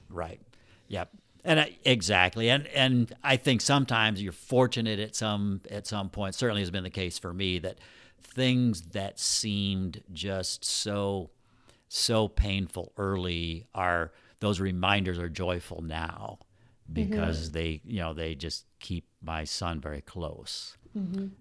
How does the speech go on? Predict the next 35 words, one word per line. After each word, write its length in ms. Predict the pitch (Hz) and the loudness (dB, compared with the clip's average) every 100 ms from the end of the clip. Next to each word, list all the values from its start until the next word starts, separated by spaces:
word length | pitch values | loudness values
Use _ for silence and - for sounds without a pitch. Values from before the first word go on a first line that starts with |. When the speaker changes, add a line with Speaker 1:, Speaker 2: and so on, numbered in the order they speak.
| - | -12
Speaker 1:
And, 400 | 82 73 78 71 - _ | -10 -8 -8 -10 -16 _
and 160 | 107 92 | -6 -4
so 200 | - 113 | 0 2
that, 300 | 135 151 - - - - - - - - | 4 4 2 -12 -20 -20 -20 -20 -18 -4
and 160 | 151 147 | 2 6
that 200 | 165 180 | 8 8
really 280 | 170 170 143 | 6 6 6
does 340 | 127 127 127 | 4 4 4
shift. 480 | - - 135 139 - | 4 4 4 2 2
I 80 | 117 | 2
never 340 | 123 131 127 | 4 2 2
say 320 | 117 - 127 127 | 0 2 2 2
to 100 | 123 | 0
people, 380 | 120 120 123 | -2 0 0
you 120 | 117 107 | -2 -2
know, 180 | 101 | -4
"Time 360 | 98 - 110 107 | -4 -6 -4 -4
heals," 460 | 104 120 127 131 - | -2 0 2 0 0
'cause 180 | 110 | -4
that's 280 | - 117 - | -2 -4 -2
not, 420 | 117 120 120 123 - 123 - | -2 2 2 0 -4 -14 -12
time, 420 | - 131 131 131 | -10 -4 0 0
it 140 | 120 | -2
just 280 | 104 127 - | -4 -4 -2
is, 220 | 113 - - | -4 -6 -8
it 140 | 107 | -2
Speaker 2:
That's 160 | 151 139 | 2 4
Speaker 1:
seems 200 | 139 120 | 2 4
so 100 | 151 143 | 4 4
Speaker 2:
time, 80 | 127 | 6
Speaker 1:
long. 560 | 165 147 92 90 175 - 208 | 6 6 4 -2 -8 -8 -8
Speaker 2:
exactly. 60 | 190 180 | -6 -4
No. 420 | 143 143 117 87 78 - - | 2 4 4 4 -2 -14 -4
Speaker 1:
No. 60 | |
Um, 380 | 110 107 104 92 | 0 2 2 0